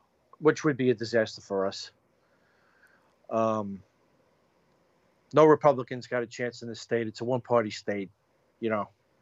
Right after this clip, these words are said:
that's how it is up here. You know, it's funny. Uh, since, since Cuomo has been governor of New York, one million people have actually moved out of the state.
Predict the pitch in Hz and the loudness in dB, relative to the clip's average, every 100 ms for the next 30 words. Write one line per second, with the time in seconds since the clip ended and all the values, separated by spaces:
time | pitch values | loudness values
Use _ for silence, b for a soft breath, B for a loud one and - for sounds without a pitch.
0 | - 120 - 113 101 101 107 - 107 98 | -8 -6 -2 -2 -2 -4 -4 -2 -2 -4
1 | B B B - 139 147 - 151 156 131 | B B B 4 6 6 4 -2 0 -2
2 | 120 - 123 123 117 - b b b _ | -6 -2 0 0 -2 -8 b b b _
3 | - 139 123 - 143 - 143 135 123 - | -14 -12 -10 -12 -12 -10 -6 -4 -2 6
4 | 147 147 151 143 127 139 127 113 127 123 | 8 10 8 6 2 -4 -6 0 2 2
5 | 139 143 135 _ _ - _ _ _ 117 | 0 -2 -4 _ _ -20 _ _ _ -6
6 | 117 127 135 143 - 135 143 147 143 120 | -4 0 2 2 2 0 0 -2 -6 -6
7 | - 139 127 120 127 127 - 117 127 113 | -6 -4 0 2 2 2 -2 -6 -2 2
8 | 123 113 107 - 117 95 | 2 0 -8 -4 -4 -4